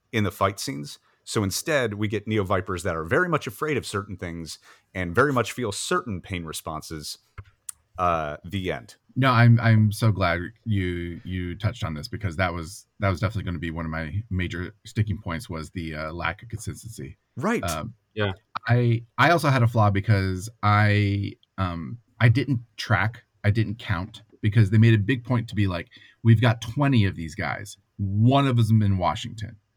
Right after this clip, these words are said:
Speaker 2: It's like,
Speaker 1: Right.
Speaker 2: "Okay, so we've got nineteen of 'em here, nineteen of 'em." And I didn't count how many we fought and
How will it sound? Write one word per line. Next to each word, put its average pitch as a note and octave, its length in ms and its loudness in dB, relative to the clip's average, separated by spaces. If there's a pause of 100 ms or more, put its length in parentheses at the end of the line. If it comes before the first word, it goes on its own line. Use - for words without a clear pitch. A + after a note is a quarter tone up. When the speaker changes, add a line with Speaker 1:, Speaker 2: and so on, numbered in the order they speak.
(120)
Speaker 2:
It's - 80 -10
like, F2 120 -8
Speaker 1:
Right. D#2+ 100 2
Speaker 2:
"Okay, A2+ 180 0 (240)
so - 160 -8
we've E2+ 140 -6
got F#2+ 140 -2
nineteen A2+ 500 2
of F2 100 -4
'em D#2+ 140 -8
here, C2+ 280 -8
nineteen G#2+ 460 2
of E2+ 80 -6
'em." D#2+ 120 -8 (340)
And A#2+ 100 8
I A2+ 100 10
didn't C#3+ 340 2
count A2+ 340 -2 (220)
how A#2+ 280 2
many A2 220 6
we G2+ 160 2
fought F#2+ 420 2 (200)
and F2 380 -4